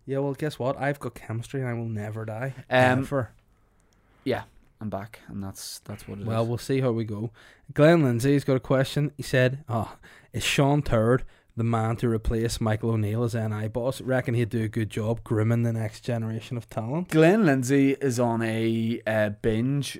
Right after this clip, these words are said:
Speaker 2: of just substandard banter. He commented something on one of my posts today or yesterday, and I was on the plane looking at it, and I genuinely
Speaker 1: Oh,
Speaker 2: nearly
Speaker 1: why weren't you on
Speaker 2: opened the
Speaker 1: airplane mode? You trying to do another
Speaker 2: Because you
Speaker 1: nine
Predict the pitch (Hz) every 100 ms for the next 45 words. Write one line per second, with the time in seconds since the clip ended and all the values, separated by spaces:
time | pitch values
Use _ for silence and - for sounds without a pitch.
0 | - 113 107 101 - 117 107 - - 107
1 | 101 101 - 95 98 98 - 95 101 117
2 | 120 110 120 139 147 135 120 - 101 107
3 | 101 98 98 - - 104 101 - - 107
4 | 104 104 101 98 104 120 117 110 110 -
5 | - 110 113 120 110 107 104 _ - -
6 | 104 107 104 104 110 110 113 - 110 104
7 | 104 - 123 110 107 113 110 113 113 135
8 | 127 147 156 139 120 117 - 156 156 156
9 | 143 123 123 123 120 117 113 117 117 120
10 | 123